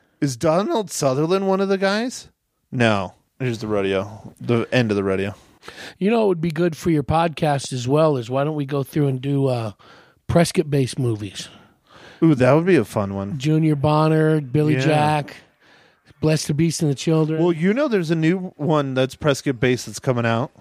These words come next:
Speaker 2: What's that?
Speaker 1: Uh, they're doing a movie on Frank Shankowitz.
Speaker 2: Oh, yeah, yeah, yeah. Danny's in that.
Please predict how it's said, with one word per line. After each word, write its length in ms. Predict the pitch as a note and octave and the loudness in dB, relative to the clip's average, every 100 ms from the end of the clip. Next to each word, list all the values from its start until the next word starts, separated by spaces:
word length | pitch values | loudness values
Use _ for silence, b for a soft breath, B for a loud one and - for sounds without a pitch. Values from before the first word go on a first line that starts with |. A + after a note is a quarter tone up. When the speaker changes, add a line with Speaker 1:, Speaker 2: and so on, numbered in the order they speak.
| - | -14
Speaker 2:
What's 200 | - D3+ | -6 -2
that? 200 | F3 D#3 - b b b b b - | 0 0 -2 b b b b b 0
Speaker 1:
Uh, 380 | C#3 C3+ C3 | 2 4 4
they're 200 | B2 C3+ A#2+ - A#2+ _ _ | 2 -2 -4 -16 -20 _ _
doing 300 | E3 D#3+ D#3 | 0 2 2
a 240 | D3+ C#3+ C3+ | 4 4 4
movie 340 | D3 D3 C#3+ | 2 2 2
on 140 | C#3 | 0
Frank 300 | B2 - D3 | 0 -2 -2
Shankowitz. 580 | - D#3+ G3+ C#3 G2 - B B B B | -2 -4 -2 -4 -4 -10 B B B B
Speaker 2:
Oh, 160 | A3+ A3 | 0 2
yeah, 160 | F3+ F#3+ | 2 2
yeah, 140 | F#3 | 2
yeah. 140 | E3+ A2+ _ _ | 0 -2 _ _
Danny's 400 | D#3+ G#3+ B3+ A3+ | -2 2 2 2
in 120 | A#3+ A3+ | 2 0
that. 180 | A2 | -2